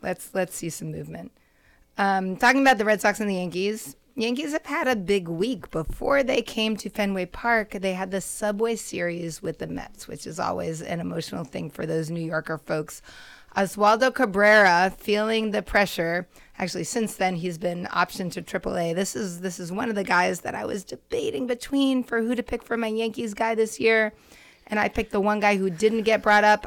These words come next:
Oswaldo Cabrera was up for a while. He's down now. He's gonna be back.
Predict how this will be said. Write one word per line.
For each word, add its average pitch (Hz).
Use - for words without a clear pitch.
Oswaldo 240
Cabrera 214
was 196
up -
for 226
a 208
while. 185
He's 226
down 226
now. 185
He's 208
gonna 262
be 202
back. 170